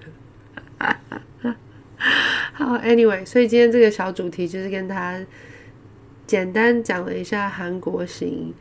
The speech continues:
可以注意的地方，然后一点小小的攻略，这样子。那韩国人的英文到底好不好？哦，我刚刚有在节目里面讲嘛。韩国人的英文啊，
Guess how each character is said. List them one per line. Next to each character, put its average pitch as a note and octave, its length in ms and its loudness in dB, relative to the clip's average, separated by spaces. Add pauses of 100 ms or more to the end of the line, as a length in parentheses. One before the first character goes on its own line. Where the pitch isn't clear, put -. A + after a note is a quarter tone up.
(360)
可 G3+ 120 -6
以 F#3+ 100 -4
注 F#3+ 220 -2
意 F#3 80 -4
的 E3+ 120 0
地 F#3 240 -4
方， E3+ 400 -6
然 E3 120 -6
后 F3 160 -6
一 F#3 140 -6
点 D#3+ 180 -2
小 F3+ 200 -4
小 F#3+ 160 -4
的 F3 120 -2
攻 A3+ 280 2
略， B3+ 280 2 (560)
这 - 120 -10
样 - 160 -12
子。 - 140 -16 (1200)
那 G3 140 6
韩 G3 240 4
国 G#3 80 6
人 G3+ 80 2
的 G#3+ 60 0
英 A#3+ 100 8
文 G3+ 180 8
到 F#3 140 4
底 E3 80 4
好 D#3 140 -4
不 D3 80 -4
好？ - 320 -6 (420)
哦， G3 100 -6
我 G#3 220 -2
刚 F3+ 140 -2
刚 G3 80 -4
有 D#3 60 2
在 E3 120 0
节 D3 100 -4
目 D3 140 2
里 C#3+ 60 2
面 D3 200 -4
讲 - 220 -10
嘛。 - 100 -14 (640)
韩 A#3 240 6
国 C4+ 100 6
人 B3 80 8
的 G#3+ 120 6
英 A#3 200 4
文 D#3+ 240 6
啊， C3+ 240 0